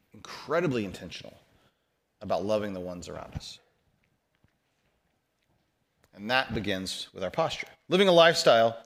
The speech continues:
of love is tied to our attitude.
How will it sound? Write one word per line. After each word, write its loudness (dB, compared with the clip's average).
of 2
love 6
is -6
tied 2
to 0
our 6
attitude. 0